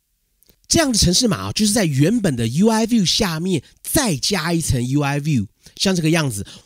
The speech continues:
我新加了一个U I view，把这个U I view 的大小设定成跟 my view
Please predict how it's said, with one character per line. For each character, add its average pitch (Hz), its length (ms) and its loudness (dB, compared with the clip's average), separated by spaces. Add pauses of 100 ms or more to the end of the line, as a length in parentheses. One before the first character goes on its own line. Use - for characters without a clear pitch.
(220)
我 101 100 -2
新 269 340 2
加 233 280 0
了 202 100 2
一 - 20 -2
个 151 140 0
U 165 160 2
I 196 160 2
view， 190 260 0 (520)
把 240 120 -6
这 269 120 0
个 247 100 2
U 233 140 2
I 254 120 0
view 247 140 2
的 180 100 2
大 208 220 0
小 110 380 -2
设 247 260 4
定 214 180 2
成 127 440 0
跟 226 320 0
my 208 340 2
view 180 320 4